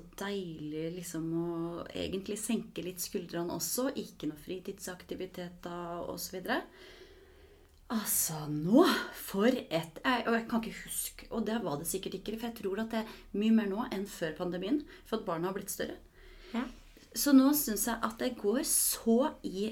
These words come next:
Speaker 1: ett at, eh, virkelig survivor-fase på organiseringsfronten, altså.
Speaker 2: Ja, jeg tenker jo det at, eh, at det er jo en grunn til at vi, at vi får så mye henvendelser, eh, og det er jo for at folk kjenner på dette nå.
Speaker 1: Mm.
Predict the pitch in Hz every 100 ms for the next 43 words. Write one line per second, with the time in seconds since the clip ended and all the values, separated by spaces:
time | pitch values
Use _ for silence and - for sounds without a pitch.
0 | - - 349 - - - - - 233 226
1 | - - 233 226 220 214 214 208 202 220
2 | 226 - - 196 226 - - - 180 302
3 | - - - - 240 226 175 147 156 151
4 | 160 - - - 160 - - - 247 208
5 | - 214 208 208 180 196 202 - 156 175
6 | 175 - - - - - - - - -
7 | - - - - - - 330 381 302 392
8 | 381 196 185 160 160 - 185 180 175 -
9 | 165 - 170 147 151 190 165 147 - 147
10 | - 156 156 156 151 160 170 160 - 160
11 | 151 143 139 151 - 247 254 226 196 190
12 | 196 175 170 180 175 165 - 160 143 -
13 | 156 - - - 240 190 165